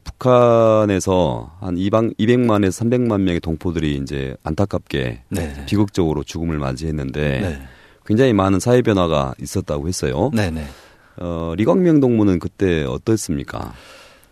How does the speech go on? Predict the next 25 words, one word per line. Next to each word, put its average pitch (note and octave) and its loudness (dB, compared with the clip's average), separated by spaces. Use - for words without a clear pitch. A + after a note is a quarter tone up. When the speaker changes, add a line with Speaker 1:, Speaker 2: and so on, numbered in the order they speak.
Speaker 2:
제가 B2 2
그 G#2+ 0
평양에서부터 A2+ 0
이미 G2+ -2
회의감을 G2 0
느끼고 F2+ -2
지방에 F#2+ 0
내려왔는데, F2 0
Speaker 1:
예. A#1 -8
Speaker 2:
고난의 G#2 6
행군을 A2 2
직접 - -4
지방에서, G2 0
고향에서 G#2 -2
겪다 G#2 -4
나니까 F#2 0
Speaker 1:
음. B1 -10
Speaker 2:
완전히 G2+ 2
싹 - -6
가버리고 F#2 0
말았단 E2+ -2
말입니다. C#2+ -4
Speaker 1:
예, D2 -2
Speaker 2:
특히 A#2+ 0
Speaker 1:
예. - -20